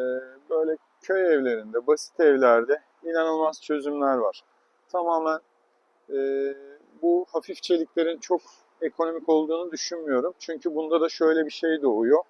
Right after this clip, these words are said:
Ya çatı sıcak olmasın, yalıtım yaptıralım. E, duvarlardan ses geçmesin, ısı kaybı olmasın, daha fazla hassas davrandıkça betonarme maliyetinde, e, geçtiği projeler oluyor.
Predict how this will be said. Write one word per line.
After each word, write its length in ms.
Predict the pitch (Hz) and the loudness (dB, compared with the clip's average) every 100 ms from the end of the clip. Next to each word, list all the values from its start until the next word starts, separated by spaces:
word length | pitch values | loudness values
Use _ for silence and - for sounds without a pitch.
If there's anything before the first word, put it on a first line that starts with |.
| _ _ _ _ _ _ _ _ _ | _ _ _ _ _ _ _ _ _
Ya 260 | 190 175 170 - | 4 6 6 4
çatı 300 | 190 - 185 | -2 -4 -6
sıcak 380 | 185 165 185 | -4 0 2
olmasın, 600 | 196 190 170 147 - 170 165 | 2 2 0 -4 -4 -6 2
yalıtım 440 | 156 156 - 156 | 4 4 2 0
yaptıralım. 600 | 139 120 - 117 113 143 - _ _ - | 0 0 0 2 2 0 -6 _ _ -6
E, 160 | 160 143 | -4 2
duvarlardan 680 | 180 170 170 165 160 165 165 | 4 4 6 4 2 -6 -10
ses 320 | - 175 - | -6 -6 -4
geçmesin, 680 | 165 156 160 143 - 160 175 | -4 -4 -8 -8 -8 -8 -10
ısı 280 | 156 - 165 | -10 -6 -2
kaybı 360 | 160 156 151 | 4 4 6
olmasın, 580 | 156 160 156 151 165 151 | 4 2 0 -10 -10 2
daha 180 | 156 160 | 4 4
fazla 460 | 160 147 131 143 143 _ _ _ _ | 4 2 2 -2 -2 _ _ _ _
hassas 560 | 170 175 - 180 160 - | 2 2 4 2 4 8
davrandıkça 760 | 202 190 160 151 - - 208 | 8 8 4 2 -2 4 4
betonarme 560 | 185 165 175 175 170 170 | 4 -2 -2 -2 0 0
maliyetinde, 800 | 170 170 147 139 - 156 170 185 _ _ _ _ _ | 2 2 2 0 -4 0 2 2 _ _ _ _ _
e, 300 | 147 139 143 | 0 2 2
geçtiği 480 | 143 165 160 - 160 | 4 2 2 -2 -4
projeler 540 | - 165 147 131 143 | 0 2 4 8 10
oluyor. 480 | 156 151 151 123 127 | 12 10 10 6 6